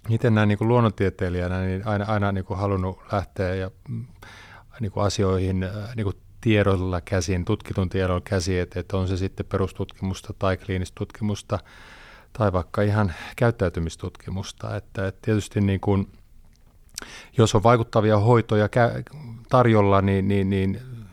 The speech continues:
eihän sit niin kuin siellä saisi olla esteitä. Jos on kustannusvaikuttavia hoitoja tai, tai muuten tehokkaita, turvallisia, niin, niin toivoisi, että ne muut niin kuin esteet sieltä sit poistuu. Ja, ja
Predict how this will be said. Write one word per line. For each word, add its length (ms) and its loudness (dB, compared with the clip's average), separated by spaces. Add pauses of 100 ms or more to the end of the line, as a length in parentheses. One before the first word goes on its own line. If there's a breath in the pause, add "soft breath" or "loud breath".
(320 soft breath)
eihän 260 0
sit 220 -2
niin 120 2
kuin 200 -4 (160)
siellä 200 2
saisi 240 0
olla 180 0
esteitä. 520 -8 (380 loud breath)
Jos 120 -2
on 80 2
kustannusvaikuttavia 1000 0
hoitoja 520 0
tai, 320 -2
tai 320 -2 (240)
muuten 340 2
tehokkaita, 720 -2 (260)
turvallisia, 640 0 (540 loud breath)
niin, 140 0
niin 120 2
toivoisi, 420 6
että 100 -2
ne 40 4
muut 280 4
niin 120 0
kuin 200 0
esteet 320 -2
sieltä 260 -2
sit 240 -4
poistuu. 580 -4
Ja, 220 -4
ja 180 -2